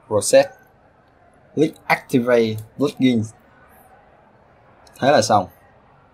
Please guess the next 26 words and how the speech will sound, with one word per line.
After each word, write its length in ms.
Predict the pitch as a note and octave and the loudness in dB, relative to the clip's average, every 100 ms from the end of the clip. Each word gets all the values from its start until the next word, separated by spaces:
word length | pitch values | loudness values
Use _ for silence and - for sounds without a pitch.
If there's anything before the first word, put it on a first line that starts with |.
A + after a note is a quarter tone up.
| - | -2
Ok. 220 | A#2 A2+ A#2+ G#2+ G#2+ _ _ _ _ _ _ _ _ _ _ _ _ _ _ _ _ _ _ _ _ _ _ _ _ _ _ _ - - - _ - - - - - - - - - - - | -2 2 2 2 0 _ _ _ _ _ _ _ _ _ _ _ _ _ _ _ _ _ _ _ _ _ _ _ _ _ _ _ -20 -20 -20 _ -20 -20 -20 -20 -20 -20 -20 -20 -20 -20 -8
Trình 180 | C3+ C3+ | -4 -2
duyệt 160 | B2 A#2+ | -4 -8
plugin 540 | D3+ F#3+ - D3+ D#3 C#3+ | -2 -2 -2 -6 -2 0
nằm 120 | A#2+ | 4
ở 120 | C#3 | 6
đây. 220 | D3 C#3+ | 6 4
Nếu 140 | D3+ D3+ | 4 2
bạn 120 | A#2+ | 4
click 240 | D3 - | 2 2
vào 260 | B2 A2+ A2 - _ | 4 4 0 -18 _
Site 440 | - - C#3+ C3 - - | -6 6 6 6 2 0
Exit 420 | C3 C3 D#3+ D3+ | 0 0 -4 -4
Manager, 460 | C#3+ C#3 A2+ B2 G#2+ G2 - _ - - | 0 0 4 6 6 2 -12 _ -20 -16
chúng 80 | - | 2
ta 120 | C#3+ | 4
có 80 | C#3+ | 4
thể 140 | B2+ | 4
bắt 160 | C#3+ D#3+ | 4 4
đầu 160 | B2 A2 | 4 4
biên 140 | A#2+ | 4
tập 200 | G#2 - | 0 2
nội 160 | G2+ B2+ | 0 4
dung 220 | C3+ B2 | 2 0
của 80 | B2+ | -4
một 160 | G#2 | -4